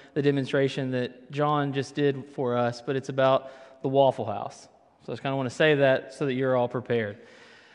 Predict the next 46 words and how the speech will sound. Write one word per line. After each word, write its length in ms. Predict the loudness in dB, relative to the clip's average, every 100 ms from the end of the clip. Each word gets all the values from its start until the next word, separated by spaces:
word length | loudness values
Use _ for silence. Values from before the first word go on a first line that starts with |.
| -20 -14
Uh, 220 | -10 -10 -10
one 260 | -2 2 4
of 80 |
the 80 | 4
things 420 | 4 4 4 2
that, 360 | 4 6 6 4
that 180 | 0 0
Judah 260 | 2 4
and 100 | 4
I 180 | 4 2
have 120 | 2
been 160 | 0 2
doing 320 | 4 4 2
recently 680 | 4 2 2 -2 -2 -2 0
is 220 | 0 0
having 540 | 4 4 4 0 -4 -4
father 480 | 2 4 4 2
and 160 | 0 -2
son 300 | 0 0 0
trips 360 | -2 -2 -2 -6
to 300 | -4 -2 -2
the 100 | -2
Waffle 380 | 0 0 -2 -8
House. 340 | -8 -10 0
I 160 | 4 4
believe 260 | 4 0 0 -12 -20 0
Proverbs 500 | 6 8 8 2 0
twenty-two 600 | -4 -2 0 2 4 4
says, 340 | 4 4 4 2
"Train 260 | 2 4
a 80 | 2
child 420 | 4 6 8 6
up 200 | 4 4
in 80 | 0
the 80 | 2
ways 460 | 6 6 6 2
of 100 | 0
the 60 | -4
Lord, 340 | -2 2 2
and, 180 | 0 -4
and 200 | -6 -6
that 180 | -6 -6
way 180 | -6 -4
he 100 | -4
will 120 | 0
go." 340 | 4 6 4